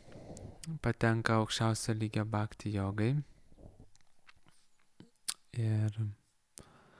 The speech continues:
Vrindavane yra įvairiausios sielos gyvena. Vrindavanas yra sritis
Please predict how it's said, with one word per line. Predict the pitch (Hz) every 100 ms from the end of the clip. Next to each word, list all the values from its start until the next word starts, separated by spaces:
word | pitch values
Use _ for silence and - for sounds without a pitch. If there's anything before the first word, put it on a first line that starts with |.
| - - -
Vrindavane | 113 107 117 135 139 131 123 120 - - - - - 131
yra | 117 113
įvairiausios | 107 107 104 104 104 104 - 113
sielos | - - 113 113 117 113 -
gyvena. | 117 117 113 113 117 117 - - - - - - - - - _ - - - 139 -
Vrindavanas | - 101 107 110 110 104 -
yra | 110 107 104 - - -
sritis | - 117 110 - 117 107 -